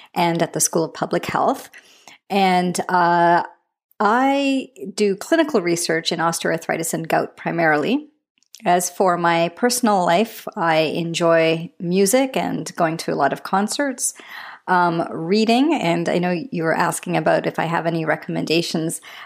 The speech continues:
I don't have any highbrow recommendations, but the last book I finished was a Joe Nesbo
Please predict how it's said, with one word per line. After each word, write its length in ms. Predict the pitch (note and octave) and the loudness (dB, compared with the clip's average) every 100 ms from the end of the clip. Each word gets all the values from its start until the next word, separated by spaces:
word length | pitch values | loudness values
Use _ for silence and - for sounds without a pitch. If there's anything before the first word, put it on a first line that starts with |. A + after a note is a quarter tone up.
| G3+ | 0
I 40 | |
don't 160 | B3+ B3 | 0 2
have 220 | B3 A3 | 2 2
any 200 | G#3+ G3 | 2 2
highbrow 480 | F#3+ F#3+ F#3+ F#3+ F#3+ | 2 2 4 4 4
recommendations, 760 | F#3 F#3+ F3+ F3+ F#3 - F3+ | 2 2 2 4 2 0 -2
but 140 | - - | -2 0
the 60 | |
last 340 | D#3+ E3 - - | 0 0 -2 0
book 220 | F3 - | -2 0
I 160 | E3 D#3+ | -2 -2
finished 400 | - F3+ E3+ - | -2 -2 0 0
was 160 | E3 D#3+ | 0 0
a 160 | E3 D#3+ | 0 0
Joe 240 | E3 E3 | 0 2
Nesbo 800 | D#3+ D3+ D3+ - E3 D3+ D#3 D3+ | 2 2 0 2 2 2 0 -6